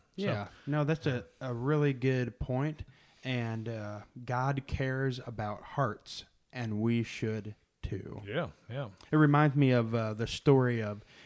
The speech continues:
Speaker 2: when Jesus' disciples come to him because there are, there's a guy or some people casting out demons in Jesus' name.
Speaker 1: Yeah.
Speaker 2: And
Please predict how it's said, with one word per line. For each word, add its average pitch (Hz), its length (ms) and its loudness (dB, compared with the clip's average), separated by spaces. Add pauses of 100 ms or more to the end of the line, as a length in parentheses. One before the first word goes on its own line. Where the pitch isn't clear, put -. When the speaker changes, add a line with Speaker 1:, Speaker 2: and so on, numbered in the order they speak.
Speaker 2:
when 113 540 0 (240)
Jesus' 131 480 2
disciples 120 680 -4
come 120 300 -6
to - 120 -8
him 120 480 -8 (480)
because 117 480 -4
there 117 400 -2 (100)
are, 110 540 -8
there's 127 240 -2
a 110 60 -6
guy 113 460 -4
or 107 260 -6 (120)
some 123 140 -6
people 123 460 -4 (340)
casting 147 480 -4
out 120 260 -8
demons 127 460 0
in 117 180 -2
Jesus' 120 560 -4
name. 113 520 -6
Speaker 1:
Yeah. 101 240 -6 (380)
Speaker 2:
And 107 480 -6